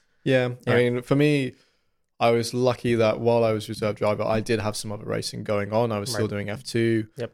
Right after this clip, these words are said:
Speaker 1: and I did, uh, some testing as well in older cars, uh, like, both, uh, when I was at Renault and when I was at Williams. So,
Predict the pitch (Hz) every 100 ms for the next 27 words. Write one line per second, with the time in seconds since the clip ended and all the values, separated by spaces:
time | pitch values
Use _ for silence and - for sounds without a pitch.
0 | _ 123 110 104 104 104 104 101 107 104
1 | 101 104 107 - 110 - 113 - 117 113
2 | - 107 104 104 104 104 113 113 107 -
3 | 107 107 - - - 50 - - 123 _
4 | - 110 110 _ _ _ - - 107 107
5 | 104 110 113 107 110 107 - 104 101 104
6 | 113 110 113 107 107 110 - _ _ _
7 | _ _ _ _ - - 117 110 107 107